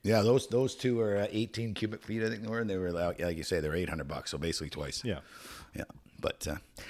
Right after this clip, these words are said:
Speaker 1: I don't know, I just like it. They don't take up as much space, I find, and
Speaker 2: I
Speaker 1: I've
Speaker 2: don't
Speaker 1: had chest freezers and, uh, yeah.
Speaker 2: Well,
Speaker 1: I
Speaker 2: where
Speaker 1: don't
Speaker 2: it
Speaker 1: know.
Speaker 2: is in my pump house,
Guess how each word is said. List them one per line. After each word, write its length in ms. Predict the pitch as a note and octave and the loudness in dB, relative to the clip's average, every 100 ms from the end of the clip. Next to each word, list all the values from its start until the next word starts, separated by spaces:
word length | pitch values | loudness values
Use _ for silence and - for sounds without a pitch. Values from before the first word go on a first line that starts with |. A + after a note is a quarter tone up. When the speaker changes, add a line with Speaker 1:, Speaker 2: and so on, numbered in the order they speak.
| - | 4
Speaker 1:
I 40 | F#3+ | 6
don't 100 | C#3 | 6
know, 20 | |
I 40 | |
just 140 | D#3+ - | 2 0
like 220 | C3 C#3 | -2 0
it. 60 | C3+ | -2
They 80 | |
don't 160 | D#3+ G3 | -2 -2
take 160 | D3+ E3+ | -4 -4
up 80 | |
as 100 | - | -4
much 160 | G#2+ G#2 | -2 -2
space, 380 | - D2+ G2+ G#2+ | -2 -2 0 -2
I 60 | |
find, 440 | F#2+ F#2+ G2 G2+ F#2+ | -2 0 0 0 0
and 120 | D#2 - | -2 -2
Speaker 2:
I 60 | A#2+ | 4
Speaker 1:
I've 60 | A#2 | 8
Speaker 2:
don't 80 | |
Speaker 1:
had 100 | D3+ | 8
chest 380 | G2+ F#2+ G2 - | 4 0 0 -2
freezers 500 | - G2+ G2 G2 G2 | -2 0 0 0 0
and, 180 | F2+ G2+ | 2 2
uh, 60 | F2 - | 2 -2
yeah. 240 | C#2+ E2 E2+ - | -4 -2 -2 -2
Speaker 2:
Well, 140 | - D3 | 6 8
Speaker 1:
I 40 | |
Speaker 2:
where 180 | E3 E3+ | 10 8
Speaker 1:
don't 100 | C3 | 8
Speaker 2:
it 20 | |
Speaker 1:
know. 60 | B2 | 6
Speaker 2:
is 120 | C3+ | 6
in 160 | C3+ C3 | 4 2
my 160 | B2+ B2+ | 2 2
pump 280 | C#3+ C3+ | 2 0
house, 300 | C3+ C#3 D#3 | 2 2 0